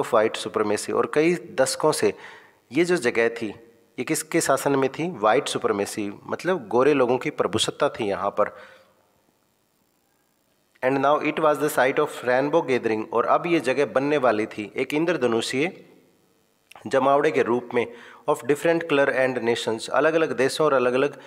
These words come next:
रंगों के लोगों के द्वारा एक बहुत बड़ा जमावड़ा होने वाला था। और ये जमावड़ा हो क्यों रहा था? For the installation of South Africa's first democratic non-racial government, कि स्थापित हो जाए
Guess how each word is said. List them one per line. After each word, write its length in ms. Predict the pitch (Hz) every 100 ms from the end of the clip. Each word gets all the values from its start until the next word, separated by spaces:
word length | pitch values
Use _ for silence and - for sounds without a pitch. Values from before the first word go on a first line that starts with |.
| - -
रंगों 320 | 113 135 139
के 140 | 156 160
लोगों 360 | 123 131 139
के 100 | 165
द्वारा 260 | 139 123 120
एक 160 | 131 104
बहुत 220 | 120 120
बड़ा 200 | 117 135
जमावड़ा 420 | 127 120 113 110
होने 240 | 113 101
वाला 260 | 107 107 101
था। 280 | - 113 - - - -
और 100 | 135
ये 100 | 147
जमावड़ा 400 | 120 127 127 139
हो 260 | 135 127
क्यों 240 | - 151 139
रहा 200 | 110 110
था? 240 | - 135 - - - - 143
For 120 | 143
the 160 | 147 -
installation 760 | 131 139 - 147 147 - 170
of 220 | 113 117
South 440 | 120 - 117 131 -
Africa's 580 | 98 - 123 120 113 110
first 340 | - 156 156
democratic 640 | - 110 110 107 104 117 -
non-racial 580 | 107 110 98 101 - 120
government, 560 | 98 95 92 95 95 92 - - - _
कि 80 | 123
स्थापित 640 | - - 123 127 147 -
हो 100 | 107
जाए 380 | 98 98 92 87